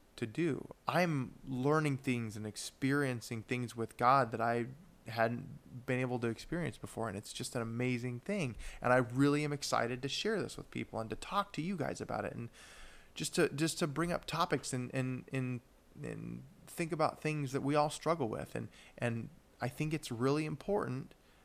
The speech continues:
that we embrace the fact that we're all ordinary. We all come from the same place. We're all created by the same God, whether we wanna believe it or not. And if you don't believe it, or if you're not in line with what I'm saying, we can hang out. I'm not opposed to hanging out with people that don't agree with me.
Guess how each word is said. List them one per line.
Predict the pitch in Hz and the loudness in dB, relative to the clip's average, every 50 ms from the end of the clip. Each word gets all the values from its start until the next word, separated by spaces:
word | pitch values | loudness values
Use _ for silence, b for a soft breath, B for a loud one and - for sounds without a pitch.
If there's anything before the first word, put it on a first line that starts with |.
| b b | b b
that | - 131 - - | 4 4 4 6
we | 131 131 127 - | 4 4 4 2
embrace | 127 123 113 135 147 165 170 147 - | 0 0 2 4 4 4 4 2 -2
the | - 120 | -6 -6
fact | - - 127 135 - | -2 0 0 0 0
that | 131 - | 0 0
we're | 120 127 - | 0 0 -2
all | - - 135 156 - - | 0 0 0 0 0 0
ordinary. | 123 151 170 180 160 123 107 98 101 - | -2 -2 -2 -2 -2 -2 -4 -4 -4 -4
We | 117 117 - | -4 -4 -2
all | - 131 160 175 | 0 0 0 -2
come | 170 - - 170 170 170 | -4 -4 -4 -4 -4 -4
from | - 139 135 | -4 -6 -6
the | 120 | -6
same | - - - 123 127 120 | -6 -6 -6 -6 -6 -6
place. | - - 151 135 113 - | -4 -2 -2 -2 -2 0
We're | 120 123 127 | 2 6 8
all | 135 160 | 8 8
created | - - - 156 156 165 160 147 123 | 6 4 0 0 2 4 4 4 4
by | 120 110 110 | 4 4 4
the | 110 | 2
same | - - - 127 135 147 139 | -2 0 0 0 0 2 4
God, | 131 131 131 120 98 82 82 123 - B B B B B B B B B | 6 8 8 8 8 6 4 0 -6 B B B B B B B B B
whether | - 120 131 127 131 127 | 4 6 8 8 8 6
we | 127 135 127 | 4 4 2
wanna | 123 131 135 135 131 | 4 4 4 4 4
believe | 120 123 117 117 123 131 135 | 2 2 4 4 6 4 4
it | 160 165 | 4 2
or | 160 | 2
not. | 131 120 120 - 120 - | 2 2 2 2 2 2
And | - 147 | 4 2
if | 170 170 - | 2 4 6
you | 285 277 | 6 6
don't | 277 269 269 254 262 - | 8 8 8 6 6 4
believe | 165 147 151 180 220 | 4 4 6 4 4
it, | 262 220 | 4 4
or | 160 | 4
if | 143 131 - | 4 4 2
you're | 151 156 | 2 2
not | 170 185 185 - - | 2 4 2 2 2
in | 147 143 135 131 123 117 | 2 0 0 -2 -2 2
line | 127 135 156 170 | 2 2 4 2
with | 156 131 - | 0 -2 0
what | 127 139 147 | 2 2 2
I'm | 156 143 | 2 2
saying, | - - 151 170 175 | 0 0 0 2 2
we | 175 240 | 2 4
can | - 311 240 | 4 4 4
hang | 208 226 220 202 | 4 4 4 4
out. | 214 262 254 - - - - | 4 4 2 0 -2 -4 -2
I'm | - 123 156 202 202 | 0 0 0 0 2
not | 143 147 175 185 175 - - - | 2 2 4 4 2 0 0 -2
opposed | - - - - 156 220 240 196 127 - | -4 -2 0 2 2 4 4 2 0 0
to | - 123 | -2 0
hanging | 135 143 143 139 | 0 2 2 2
out | 139 | 0
with | - 117 | 0 -2
people | 147 139 135 131 | -2 -2 0 0
that | 127 120 - | -2 0 2
don't | - 131 147 151 | 4 4 4 4
agree | 120 123 120 135 | 2 0 0 0
with | 226 214 - - - | 2 0 -2 -6 -8
me. | - - - | -16 -16 -16